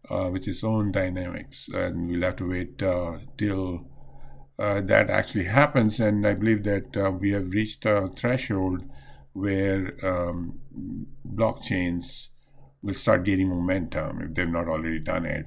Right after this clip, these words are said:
And within the next two, three years, you'll have, uh, an entirely new generation of applications. So that's it for, uh, blockchains. Bye.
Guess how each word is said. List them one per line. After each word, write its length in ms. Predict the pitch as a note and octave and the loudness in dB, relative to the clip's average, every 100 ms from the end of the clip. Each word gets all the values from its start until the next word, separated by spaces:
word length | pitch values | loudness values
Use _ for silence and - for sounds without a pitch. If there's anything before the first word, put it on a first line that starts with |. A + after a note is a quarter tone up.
| - | -6
And 200 | E2+ E2+ | -4 -4
within 240 | E2 F2 | -2 -2
the 100 | E2+ | -2
next 280 | E2+ E2+ - | -2 -4 -6
two, 80 | F#2+ | -8
three 240 | - F2+ | -6 -4
years, 480 | E2+ E2 D#2+ D#2+ - _ - - - | -4 -4 -6 -8 -12 _ -20 -20 -6
you'll 260 | F#2+ F2+ | -2 -2
have, 520 | E2+ F#2+ F2+ F2 E2+ - | 0 0 2 0 -2 -10
uh, 520 | G2 F#2 F2+ F2 E2+ - - - - | -4 -2 -2 -4 -6 -10 -14 -18 -10
an 80 | F#2 | -4
entirely 480 | F#2 F2 G#2 F#2+ F#2 | -2 6 6 6 2
new 180 | F#2 G2 | 0 -2
generation 680 | F2+ E2 E2 E2+ F2 F2 E2 | -2 -6 -6 -6 -6 -6 -6
of 140 | E2 | -6
applications. 1000 | D#2 - - E2+ E2+ - E2 C#2+ - - _ _ _ _ - - | -8 -8 -12 -12 -12 -12 -12 -12 -14 -16 _ _ _ _ -20 -4
So 120 | A2+ | 6
that's 240 | C3+ C#3 | 6 8
it 240 | C#3+ C#3+ - | 4 4 2
for, 440 | A2+ B2 C3+ C3+ - - - - - | 4 6 6 2 -6 -12 -14 -16 -6
uh, 220 | G#2+ A2+ | -2 0
blockchains. 680 | G#2 B2+ C#3 E3 - E2 - - _ _ _ | 0 0 0 -2 -2 -4 -12 -16 _ _ _
Bye. 280 | A2 - - | -6 -6 -10